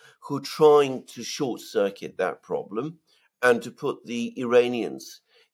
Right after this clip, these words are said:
in a weak, weaker diplomatic position by provoking them into starting the conflict themselves. And we've seen a multiple series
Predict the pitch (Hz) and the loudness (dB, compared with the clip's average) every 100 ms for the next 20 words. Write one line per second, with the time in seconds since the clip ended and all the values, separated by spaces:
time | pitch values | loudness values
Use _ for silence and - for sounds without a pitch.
0 | - 120 113 101 127 120 - _ _ 101 | -6 0 0 0 -4 -6 -10 _ _ -14
1 | 98 139 156 - 120 92 101 - 101 95 | -4 -2 -2 -4 -8 -6 -8 -10 -8 -6
2 | 92 90 - - _ _ _ 95 85 87 | -6 -6 -14 -18 _ _ _ -20 -12 -12
3 | 85 - - _ _ - _ _ - 139 | -12 -18 -20 _ _ -20 _ _ 2 2
4 | 135 131 - - 135 107 123 123 - 107 | 2 -2 -8 -8 -8 2 4 4 -2 -10
5 | 107 87 101 90 95 - _ - 123 - | -10 -2 -2 0 -4 -12 _ -14 -14 -12
6 | 131 - - 135 131 117 123 113 107 - | -18 -16 0 2 2 -2 -10 -14 -14 -6
7 | 101 90 87 90 87 117 123 - 131 104 | -4 -4 -6 -10 -10 -10 -18 -6 2 4
8 | 69 - - _ _ _ _ - 160 151 | 2 -2 -18 _ _ _ _ 4 4 4
9 | 156 151 - 175 135 131 139 170 180 175 | -2 -4 -6 -6 -4 -6 2 2 2 -6
10 | - - 98 - 90 76 76 - | -20 -20 -20 -10 -10 -8 -14 -16